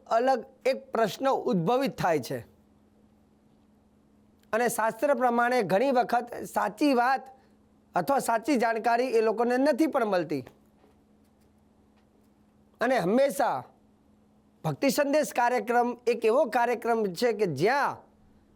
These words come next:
તમને સંપૂર્ણ જાણકારી મળે છે, સાચી મળે છે, શાસ્ત્રના મત પ્રમાણે મળે છે.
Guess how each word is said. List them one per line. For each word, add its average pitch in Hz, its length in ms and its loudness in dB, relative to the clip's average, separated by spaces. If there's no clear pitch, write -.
તમને 226 240 0
સંપૂર્ણ 285 560 0
જાણકારી 240 500 0
મળે 226 260 2
છે, 254 260 2
સાચી 180 500 -2
મળે 240 300 4
છે, 254 200 0
શાસ્ત્રના 233 580 0
મત 220 200 0
પ્રમાણે 247 400 0
મળે 220 300 2
છે. 180 380 -2